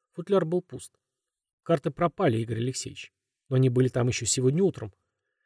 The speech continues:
"А вы заглядывали в футляр?" — спросил магистр, и Игорь вспомнил, что в последний раз он держал карты в подмосковном особняке,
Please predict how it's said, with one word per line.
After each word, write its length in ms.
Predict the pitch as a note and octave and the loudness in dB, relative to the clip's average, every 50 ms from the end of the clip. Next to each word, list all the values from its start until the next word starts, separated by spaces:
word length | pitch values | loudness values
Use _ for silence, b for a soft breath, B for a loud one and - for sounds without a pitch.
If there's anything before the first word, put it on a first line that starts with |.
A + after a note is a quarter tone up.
| _ _ _ | _ _ _
"А 120 | - C3 | 0 2
вы 100 | B2+ C3 | 4 6
заглядывали 420 | C3 D3+ E3 G#3+ B3 B3+ C4 A#3+ F#3 | 6 6 6 6 4 2 2 0 -4
в 60 | - | -4
футляр?" — 420 | - F3+ D#3+ - B2+ A2+ A#2+ - _ _ _ _ | -8 -8 -6 -4 -4 -4 -6 -8 _ _ _ _
спросил 440 | - - - B2+ B2+ A#2 - C3 C3 | -20 -8 -2 -2 0 0 0 0 0
магистр, 500 | B2+ B2+ A#2+ A#2 D#3 G#3 F3+ - C#3 - | 2 0 0 -2 -4 -6 -6 -6 -8 -10
и 200 | - - F3+ G3+ | -8 -6 -6 -4
Игорь 160 | F3+ F#3+ F#3 | -2 -2 -4
вспомнил, 460 | E3+ - - - E3 D#3+ D3 C#3 C3+ | -4 -6 -4 0 2 2 2 2 0
что 160 | - - - | -2 -4 -6
в 60 | C3+ - | -6 -4
последний 400 | - B2+ - - D3+ C#3+ C#3 C#3 | -4 -4 -2 -2 0 2 2 4
раз 200 | C#3+ C#3 - - | 4 2 2 0
он 120 | C3+ C3 | 0 0
держал 320 | B2+ C#3 A#2+ A#2+ C#3 C3 | 0 0 0 2 0 0
карты 320 | - - E3+ F3 E3 - B2 | 0 0 0 0 0 -2 -6
в 60 | - | -10
подмосковном 680 | - C3+ C3 C3+ C3+ C3 - - E3 E3 D#3 D3+ D3 | -6 -2 0 2 0 0 0 0 0 2 2 2 2
особняке, 600 | D3+ - - D#3+ D#3 E3+ F#3 E3+ - - A#2+ A#2+ | 0 0 -2 -4 -4 -4 -4 -4 -2 -2 -2 -2